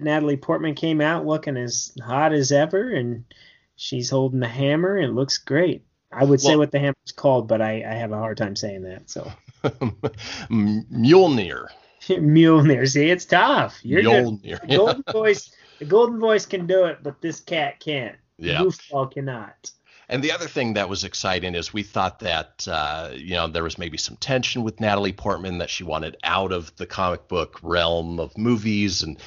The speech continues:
Speaker 2: uh, it sounds like they were just saving her up for this big announcement and, you know, her next step into the role of Thor.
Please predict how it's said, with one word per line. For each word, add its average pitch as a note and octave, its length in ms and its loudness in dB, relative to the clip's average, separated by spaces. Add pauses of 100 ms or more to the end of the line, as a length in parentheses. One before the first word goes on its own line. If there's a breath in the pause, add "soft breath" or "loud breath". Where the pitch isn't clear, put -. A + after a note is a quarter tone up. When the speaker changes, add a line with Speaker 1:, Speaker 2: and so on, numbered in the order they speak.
(400 loud breath)
Speaker 2:
uh, E2 200 -4
it B1 80 -12
sounds F#2+ 340 0
like F#2 140 -4
they F2 100 -4
were D#2+ 120 -4
just E2+ 180 -4
saving E2+ 340 -2
her D#2+ 200 -4
up D#2+ 180 -4
for D#2+ 280 -8
this - 220 -10
big D#2+ 240 -6
announcement D#2 640 -6
and, D#2 320 -10 (100)
you D#2 80 -8
know, D2 120 -6
her A#2 260 2
next G2+ 300 0
step - 300 -4
into C#2+ 300 -8
the D#2 260 -12 (240)
role E2+ 280 0
of E2 80 -6
Thor. - 460 -6